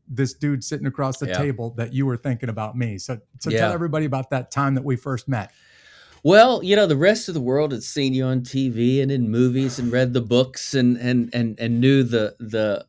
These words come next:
Speaker 2: the hero that you are. I'm sitting in a classroom working on a doctorate,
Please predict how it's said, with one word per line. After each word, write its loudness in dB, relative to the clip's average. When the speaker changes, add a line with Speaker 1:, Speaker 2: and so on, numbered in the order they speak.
Speaker 2:
the -6
hero 2
that -2
you -2
are. 0
I'm 0
sitting -4
in 2
a 0
classroom -4
working -4
on -4
a -8
doctorate, -6